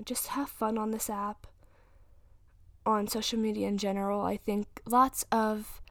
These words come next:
creators or influencers, I wouldn't call her an influencer 'cause she didn't really do anything. <laughs> Like, I'm not being mean, like, she,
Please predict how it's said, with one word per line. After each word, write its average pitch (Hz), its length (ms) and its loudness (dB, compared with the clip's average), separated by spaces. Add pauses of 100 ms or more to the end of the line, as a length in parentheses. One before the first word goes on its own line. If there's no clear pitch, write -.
(540)
creators 214 960 2
or - 120 -2
influencers, 208 1000 -4
I 226 60 2
wouldn't 330 240 2
call 254 200 0
her 254 120 2
an 220 80 -2
influencer 240 680 0
'cause - 120 -10
she 220 140 -2
didn't 226 280 -4
really 240 200 2
do 220 200 -4
anything. 330 540 -4 (720)
<laughs> 311 260 6
Like, 277 360 4 (280)
I'm 302 80 6
not 403 180 8
being 370 220 6
mean, 330 160 4
like, 220 300 -2 (1300)
she, 269 640 0